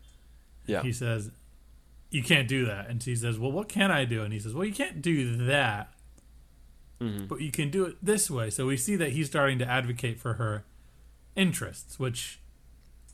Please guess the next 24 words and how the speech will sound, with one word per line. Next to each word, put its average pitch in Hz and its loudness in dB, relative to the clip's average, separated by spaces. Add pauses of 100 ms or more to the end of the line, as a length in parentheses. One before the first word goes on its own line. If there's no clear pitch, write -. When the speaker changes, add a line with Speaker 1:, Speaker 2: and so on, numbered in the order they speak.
(200)
Speaker 2:
is 127 -2
the 127 0
first 175 2
time 165 4
we're 139 2
really 135 4
seeing 131 2
that 113 -2
she's 120 -2
recognizing 113 0
that 107 -4 (640)
other 180 4
people 147 0
recognize 120 0
her, 107 -4 (340)
her 120 -2
problems. 107 -2 (760)
Speaker 1:
Yeah. 95 -6 (2250)
It's - 4
a, 92 0
'cause, - 2
yeah, 131 0
she's 101 0
important. 131 2